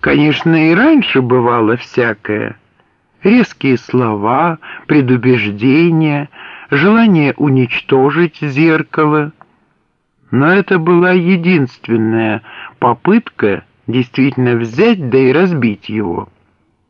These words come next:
Мисс Сандра Бейтс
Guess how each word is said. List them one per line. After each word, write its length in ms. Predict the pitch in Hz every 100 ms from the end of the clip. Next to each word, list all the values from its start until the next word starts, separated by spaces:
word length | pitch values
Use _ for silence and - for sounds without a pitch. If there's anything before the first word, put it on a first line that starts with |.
| _ _ - _ - _ _ _ -
Мисс 420 | 127 139 139 - - - - -
Сандра 520 | 147 135 135 135 127
Бейтс 640 | 135 190 220 - -